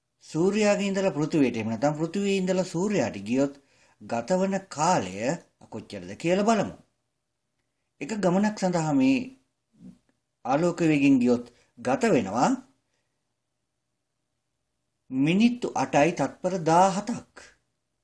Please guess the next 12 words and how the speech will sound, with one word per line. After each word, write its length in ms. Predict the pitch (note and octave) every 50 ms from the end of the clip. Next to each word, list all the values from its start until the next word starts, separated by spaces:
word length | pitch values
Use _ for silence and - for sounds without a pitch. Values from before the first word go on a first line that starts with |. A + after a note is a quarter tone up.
| _ _ _ _ _ _ _ _ _ _
ඒ 100 | _ -
කියන්නේ 260 | - G#2 G#2+ A#2 C3
විනාඩි 380 | D3 D#3+ F3 F3+ F3+ F3+ F3 F3+
හතකුත් 600 | D3 A#2 C#3 C#3+ - F3+ D#3+ - - A2+ A#2 A#2 - _ _ _ _ _ -
තව 100 | - C3+ D#3
තත්පර 380 | D3+ D3+ C#3 C#3 - - D3+ D3+ C#3
දාහතක් 640 | C3 C3+ C#3+ D#3+ E3+ D#3 E3 F3+ - A3 A3+ - -
යනවා 400 | G#2+ F#2+ F#2+ F#2 G#2 A#2 B2+ C3+ D3 - - - - _ _
සූර්යාගේ 580 | - - C3+ D3 E3 F3 F3+ F3 E3+ E3 E3+
ඉඳලා 280 | D3 A#2+ A#2+ A#2 C3 B2+
අපේ 240 | - - D#3 E3+ F#3+ F#3+ - - _ _ _ -
ලෝකයට 640 | G#2+ A2 A#2+ C3+ D3+ E3 E3 - E3+ E3+ F3 F3